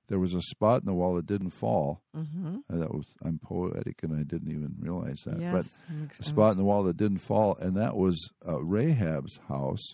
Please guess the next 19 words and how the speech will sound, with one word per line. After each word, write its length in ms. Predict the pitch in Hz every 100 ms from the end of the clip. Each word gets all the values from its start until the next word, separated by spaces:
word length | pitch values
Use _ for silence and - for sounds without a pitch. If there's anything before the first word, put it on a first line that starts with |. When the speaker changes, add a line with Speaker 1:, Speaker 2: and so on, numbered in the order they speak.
| _ _ _ _ _ _
Speaker 1:
She 200 | - 113
was 220 | 110 92
a, 160 | 95 76 -
a, 180 | 69 65 -
a 80 | 76
harlot. 580 | 80 - 113 120 85 - -
She 160 | - -
was 180 | 87 85
a 60 | 80 82 82
prostitute, 840 | - 101 135 - - - 78 82 - _ _ _ _ _
and, 240 | 82 80 76
and 160 | 82 78
she 140 | 92
lived 320 | 87 107 113
there 160 | 101 98
with 200 | 90 -
her, 200 | 92 82 -
her 100 | 82
family. 680 | 80 - 95 117 104 76 107